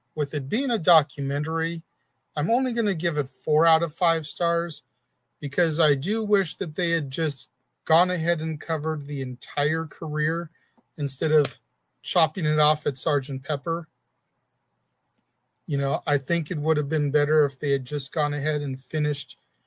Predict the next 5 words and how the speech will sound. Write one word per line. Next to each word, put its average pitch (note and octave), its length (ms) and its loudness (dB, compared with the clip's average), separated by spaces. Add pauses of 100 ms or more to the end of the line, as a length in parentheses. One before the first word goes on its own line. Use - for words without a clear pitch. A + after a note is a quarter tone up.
(260)
going D#3 360 2
into D3 260 -2
depth C#3+ 420 -2
and C3 160 -2
detail C#3+ 640 -2